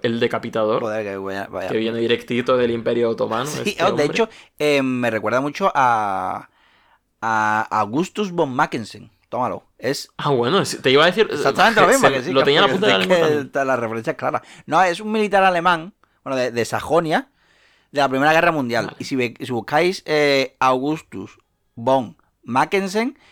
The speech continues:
Speaker 2: os sale él con su bigotón y su sombrero bien guapo que tiene una calavera. Así en plan, vámonos.
Speaker 1: Joder, pero lo tiene el suyo porque le sale a él el,
Speaker 2: Ah, pues no lo sé.
Speaker 1: la punta del dardo.
Speaker 2: Pues no
Speaker 1: El resto del ejército no tenía sombreros de
Speaker 2: Ah,
Speaker 1: esos.
Speaker 2: pues no lo sé.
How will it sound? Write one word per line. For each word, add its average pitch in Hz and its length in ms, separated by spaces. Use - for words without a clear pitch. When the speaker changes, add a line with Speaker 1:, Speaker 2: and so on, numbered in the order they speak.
Speaker 2:
os 127 220
sale 139 920
él 202 400
con 131 160
su 113 160
bigotón 110 440
y 170 100
su 147 120
sombrero 123 480
bien 135 280
guapo 151 280
que 175 100
tiene 117 120
una 135 120
calavera. 113 420
Así - 160
en 104 100
plan, 107 340
vámonos. 120 280
Speaker 1:
Joder, 151 400
pero 131 220
lo 131 160
tiene 156 300
el 123 140
suyo 208 500
porque - 280
le 117 140
sale - 260
a 202 140
él 180 260
el, 160 180
Speaker 2:
Ah, 156 80
pues 147 100
no 151 60
lo 151 60
sé. 127 140
Speaker 1:
la 135 180
punta 175 240
del 170 140
dardo. 208 240
Speaker 2:
Pues 107 120
no 117 340
Speaker 1:
El 123 140
resto 147 260
del 180 120
ejército 175 360
no 160 120
tenía 156 240
sombreros 147 320
de 156 80
Speaker 2:
Ah, 117 140
Speaker 1:
esos. 104 100
Speaker 2:
pues 104 100
no 117 80
lo 104 80
sé. 107 140